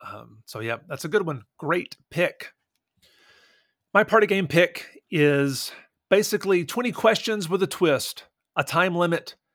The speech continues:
and a werewolf. <laughs> This is Were Words. Uh, again, this is one of those that I've, I just love. I, it's hard for,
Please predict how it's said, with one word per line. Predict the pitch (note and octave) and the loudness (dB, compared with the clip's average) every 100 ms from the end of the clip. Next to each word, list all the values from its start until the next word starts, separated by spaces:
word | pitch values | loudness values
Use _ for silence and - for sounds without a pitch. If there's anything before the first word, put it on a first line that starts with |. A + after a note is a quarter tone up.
| _ _ _ - | _ _ _ 0
and | D#3 | 2
a | D3+ | 4
werewolf. | C#3+ C#3 A2+ A2 - - _ _ - | 4 4 2 -4 -8 -20 _ _ -8
<laughs> | - - F#3+ G#3+ - - - - | -8 -4 4 4 2 -10 -20 -2
This | F3 F3+ | 0 2
is | F3 E3 C3 | 2 2 0
Were | B2+ C#3 D#3+ | 2 4 6
Words. | D#3+ B2+ A#2+ A2 - - - _ _ _ _ _ | 4 4 2 0 -6 -14 -16 _ _ _ _ _
Uh, | - A#2 A#2 - - | -6 -2 -2 -4 -6
again, | C#3+ C#3 C#3+ B2+ | -4 0 2 2
this | E3 | -2
is | F3 | -2
one | D3+ C#3+ | 0 2
of | |
those | C3 C3+ A#2+ | 2 2 2
that | B2+ | 2
I've, | B2 - - - | 2 0 -10 -2
I | D#3 | 0
just | F3 C#3+ A2 | 2 0 -2
love. | A#2 A2+ A2+ | 0 0 -2
I, | B2+ D3+ | -4 -4
it's | - C#3 - | -4 -4 2
hard | F3+ G3 | 4 4
for, | - D#3+ C#3+ | 2 2 2